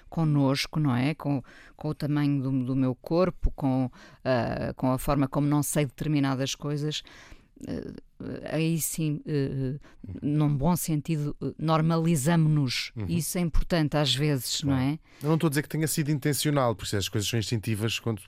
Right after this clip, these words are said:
Speaker 2: somos mais novos.
Speaker 1: É um instinto de sobrevivência,
Speaker 2: É,
Speaker 1: é
Speaker 2: sim.
Speaker 1: exatamente um instinto de sobrevivência.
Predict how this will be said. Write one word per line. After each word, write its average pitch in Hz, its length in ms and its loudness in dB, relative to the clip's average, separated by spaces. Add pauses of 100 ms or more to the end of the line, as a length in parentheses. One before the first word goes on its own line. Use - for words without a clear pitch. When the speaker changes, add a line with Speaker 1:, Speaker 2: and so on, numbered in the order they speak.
(140)
Speaker 2:
somos 110 220 -4
mais 113 200 -2
novos. 101 280 -4 (160)
Speaker 1:
É 285 80 4
um 277 80 8
instinto 208 300 4
de - 80 -6
sobrevivência, 202 800 4
Speaker 2:
É, - 40 4
Speaker 1:
é 277 160 2
Speaker 2:
sim. - 40 6
Speaker 1:
exatamente 202 580 2
um - 20 4
instinto 190 320 0
de - 40 -12
sobrevivência. 139 680 -4